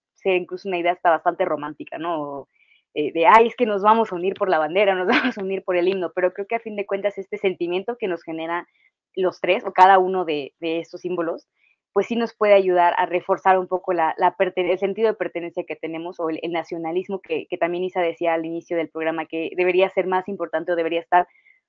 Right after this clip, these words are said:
por encima de cuestiones políticas, porque,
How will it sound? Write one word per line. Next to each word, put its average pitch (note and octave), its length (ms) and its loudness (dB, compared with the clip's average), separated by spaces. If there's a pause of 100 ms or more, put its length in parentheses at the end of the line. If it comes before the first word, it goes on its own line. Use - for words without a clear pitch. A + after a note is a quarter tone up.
(160)
por G#3 140 4
encima G3+ 340 0
de G3+ 120 2
cuestiones F3 420 -4
políticas, F3+ 580 -2
porque, E3 400 -8